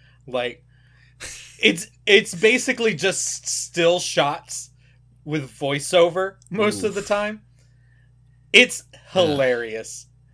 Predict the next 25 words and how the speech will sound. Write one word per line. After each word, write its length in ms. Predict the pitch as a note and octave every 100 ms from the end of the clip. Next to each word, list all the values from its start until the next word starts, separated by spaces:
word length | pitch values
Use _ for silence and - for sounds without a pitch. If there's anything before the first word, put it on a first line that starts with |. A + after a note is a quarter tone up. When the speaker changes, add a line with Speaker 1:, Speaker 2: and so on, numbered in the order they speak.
| _ _ -
Speaker 1:
I 180 | E3+
love 340 | E3 D#3 D3+ B2+
it. 220 | A2 - _ _ _ _ -
It, 240 | F3 E3+
the 160 | E3 G3
acting 460 | F3+ A3 - C4 B3
is 180 | A3 -
so 260 | F#3+ F3+
good. 440 | D3 D3+ C3+ A2 - _ _ _
Like, 320 | C#3 C#3 -
the 100 | -
voice 420 | C#3+ D#3 F#3 F3 E3+
acting 600 | C#3+ C3 - A#2 A2 - _ -
is 220 | D3+ D3
so 420 | - - E3+ F#3
good. 460 | D3 C#3+ E3 B2+ G2+ _ _ _ _ _ _ _ _ _
It 180 | F#3 F3
makes 420 | D#3+ E3 E3+ -
up 220 | G3 G3
for 300 | - D3 A#2
it. 180 | G#2 - _ _ -
Honestly, 440 | F#3+ C4 C4+ G#3 F#3+
it 160 | F#3+
works 320 | F3 C4 -
better. 520 | D3 D3 F3+ G#3 A2+